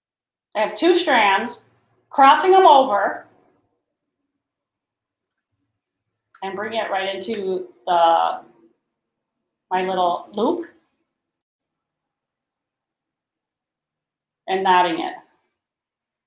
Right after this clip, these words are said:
So you see, she has the knots. Can you see the knots?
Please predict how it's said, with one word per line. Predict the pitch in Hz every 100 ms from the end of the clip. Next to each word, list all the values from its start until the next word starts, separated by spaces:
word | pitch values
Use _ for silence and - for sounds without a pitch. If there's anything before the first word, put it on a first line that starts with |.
| -
So | -
you | 214 214
see, | 240 240 247
she | - 240
has | 214 208
the |
knots. | 208 202 208 -
Can | - 254
you |
see | 247 254
the | 247
knots? | 233 185 285 349 -